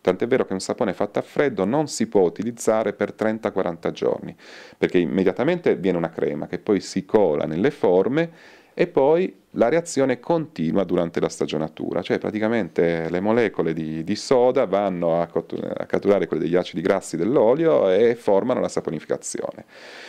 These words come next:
È un tipo di saponificazione che va bene, forse l'ho già accennato prima, per grassi semplici come quello dell'olio di cocco. Per la, per l'olio d'oliva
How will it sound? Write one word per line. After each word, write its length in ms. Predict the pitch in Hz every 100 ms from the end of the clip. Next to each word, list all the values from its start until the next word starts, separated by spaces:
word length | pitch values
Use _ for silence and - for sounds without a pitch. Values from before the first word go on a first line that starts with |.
| - - - _ -
È 180 | 151
un 180 | 135 110
tipo 300 | - 131 107
di 100 | 98
saponificazione 920 | 101 110 151 185 190 - 151 147 151
che 180 | 143 123
va 140 | 139 123
bene, 320 | 101 113 92 - -
forse 240 | - - 92
l'ho 60 |
già 100 | 87
accennato 440 | 98 - 110 143 185
prima, 320 | 151 135 151
per 320 | 139 131 139
grassi 480 | 117 113 117 - 120
semplici 680 | 117 87 90 110 151 - 160
come 240 | 120 117 117
quello 180 | 104 98
dell'olio 300 | 95 95 87
di 100 | -
cocco. 400 | - - - 110
Per 380 | - 175 110 92 87 85
la, 580 | 90 90 78 73 69 64 65 - - -
per 160 | 160
l'olio 200 | 143 107
d'oliva 520 | 156 185 190 190 185